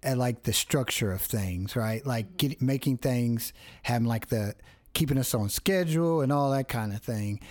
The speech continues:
And I think I'm really good at going in, like, the doing, you know what I mean? If it's putting together a website or buying a camera or doing some,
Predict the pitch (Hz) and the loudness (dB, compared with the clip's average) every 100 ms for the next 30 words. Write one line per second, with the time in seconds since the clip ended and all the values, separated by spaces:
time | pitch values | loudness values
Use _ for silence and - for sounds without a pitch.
0 | - 135 147 196 165 165 170 143 143 135 | -8 -2 0 2 2 2 2 2 2 0
1 | 127 135 131 127 - 123 117 110 - - | 2 2 2 0 -2 0 0 -2 -8 -20
2 | - - 139 143 147 139 139 123 113 107 | -20 -10 -2 2 2 2 2 2 2 2
3 | 104 104 - 143 135 127 104 135 123 95 | 0 -4 -4 -2 0 0 2 2 2 0
4 | 87 92 - 131 131 131 131 127 127 123 | -4 -8 -2 0 2 2 2 2 2 0
5 | - - - - 160 147 156 131 - - | -4 -18 -20 -10 -4 0 0 0 -2 -4
6 | _ - 180 151 143 147 143 139 139 - | _ -2 0 2 2 2 4 2 0 0
7 | 123 135 135 131 143 131 131 117 98 98 | 0 2 2 2 2 2 2 2 0 -4
8 | - _ - 139 143 135 131 - 139 131 | -8 _ -2 2 2 2 0 0 2 2
9 | 131 131 117 101 98 95 - - 135 139 | 2 2 0 0 -4 -6 -6 0 2 2
10 | 131 - 135 127 123 | 0 2 2 2 0